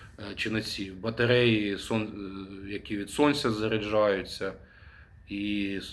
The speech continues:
е, потім накупити собі всього, чого завгодно. Тобто буквально там на сорок тисяч доларів можна будинок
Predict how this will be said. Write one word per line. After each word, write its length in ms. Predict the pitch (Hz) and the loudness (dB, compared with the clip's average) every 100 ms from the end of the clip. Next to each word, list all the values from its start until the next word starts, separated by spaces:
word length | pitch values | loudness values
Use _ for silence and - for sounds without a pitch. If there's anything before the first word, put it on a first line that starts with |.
| - | -12
е, 40 | - - - - - - - - - - | -12 -12 -14 -18 -20 -20 -20 -20 -20 -8
потім 360 | 123 117 117 104 | -2 -2 0 -2
накупити 520 | 107 110 - 123 117 | -4 -6 -2 0 0
собі 400 | - 98 101 98 | -6 -8 -6 -8
всього, 320 | 92 - 107 | -8 -4 -4
чого 240 | 104 104 98 | -4 -6 -4
завгодно. 540 | 104 101 117 127 98 - | -4 -2 0 0 -2 -10
Тобто 280 | - - 92 - | -14 -14 -12 -12
буквально 400 | 110 143 135 120 | 4 8 8 6
там 240 | 120 110 | 0 0
на 80 | 110 | -2
сорок 380 | - 131 120 117 | -2 0 0 0
тисяч 320 | 117 120 110 | -4 -2 -2
доларів 440 | 113 135 139 104 | 2 4 4 2
можна 280 | 98 101 101 | -2 -4 -6
будинок 640 | 98 101 95 117 110 92 | -8 -6 2 4 4 0